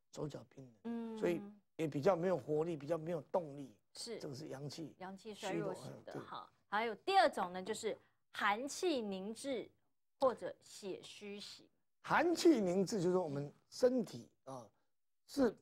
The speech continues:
Speaker 1: 没有活力，这是一型。另外一种是相对的阴气，
Speaker 2: 嗯。
Speaker 1: 如果太强，
Speaker 2: 嗯。
Speaker 1: 那就是会让寒气凝滞。
Speaker 2: 嗯。
Speaker 1: 那第二种是血不足的，
Speaker 2: 嗯。
Speaker 1: 贫血的或者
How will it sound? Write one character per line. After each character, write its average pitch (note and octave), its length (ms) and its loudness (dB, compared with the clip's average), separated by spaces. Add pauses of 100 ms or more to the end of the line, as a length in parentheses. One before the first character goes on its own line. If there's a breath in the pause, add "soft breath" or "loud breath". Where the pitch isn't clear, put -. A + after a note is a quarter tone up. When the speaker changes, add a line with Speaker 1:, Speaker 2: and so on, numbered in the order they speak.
(200)
Speaker 1:
没 G3 140 6
有 B3+ 120 8
活 D#3+ 220 4
力， F3+ 220 -2 (240)
这 G3+ 140 0
是 F3+ 80 2
一 G3 80 -2
型。 - 200 -6 (280)
另 C4+ 200 8
外 A#3 100 6
一 - 20 4
种 E3 200 -2
是 E3 240 -6 (380)
相 D4+ 360 4
对 A#3+ 220 8
的 D#3+ 140 -4 (120)
阴 C#4 220 6
气， G#3+ 320 -2 (200)
Speaker 2:
嗯。 G#3 160 -16
Speaker 1:
如 G3+ 140 4
果 F3 120 4
太 G#3 260 2
强， C#3+ 240 -10 (260)
Speaker 2:
嗯。 G#3 140 -12 (200)
Speaker 1:
那 G3+ 200 4
就 G3 140 4
是 F3+ 200 2
会 E3+ 320 4 (460)
让 G3+ 260 4 (240)
寒 F3+ 280 2
气 G3 200 -2
凝 D3+ 300 -2
滞。 D#3+ 160 -10 (320)
Speaker 2:
嗯。 A3 160 -8 (340)
Speaker 1:
那 A#3 220 4 (120)
第 D4+ 140 10
二 A#3+ 80 12
种 E3 140 2
是 E3+ 280 2 (760)
血 D3+ 420 -2 (120)
不 F3+ 100 0
足 D3 240 -4
的， - 80 -20 (220)
Speaker 2:
嗯。 G3+ 120 -14 (280)
Speaker 1:
贫 F#3+ 220 2
血 D#3+ 200 -2
的 - 100 -20 (280)
或 F3 100 0
者 D3+ 120 -8